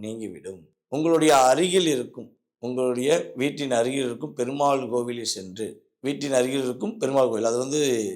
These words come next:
மூணு கால பூஜைகள் கட்டாயமா நடக்கணும். ஓகேவா? அங்கே உள்ள ஆஞ்சநேயருக்கு வெற்றிலை மாலை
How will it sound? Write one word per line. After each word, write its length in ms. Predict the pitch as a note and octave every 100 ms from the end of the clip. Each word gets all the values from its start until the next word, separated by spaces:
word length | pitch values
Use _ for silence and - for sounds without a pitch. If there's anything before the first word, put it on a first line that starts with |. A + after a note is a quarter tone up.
| - _ _
மூணு 320 | A#2+ C#3 D3+
கால 460 | C#3 C#3 C3+ G#2+ - - B2
பூஜைகள் 460 | B2+ A#2+ A2+ G#2+
கட்டாயமா 440 | G#2+ A2 A#2 A#2 A2
நடக்கணும். 400 | G2 - - _ _ _
ஓகேவா? 340 | G#2 G#2+ A2+ G#2+ - _ _ _ _
அங்கே 380 | A#2+ C#3 D#3+ D3+
உள்ள 560 | B2 A#2+ B2 G#2+ - _ _
ஆஞ்சநேயருக்கு 920 | A2+ D3 F3 D#3 D3 B2+ G#2+ - A2+ - _ _ _
வெற்றிலை 600 | G2+ A#2+ - D3 E3+ F3
மாலை 520 | D3 B2 B2 A2+ -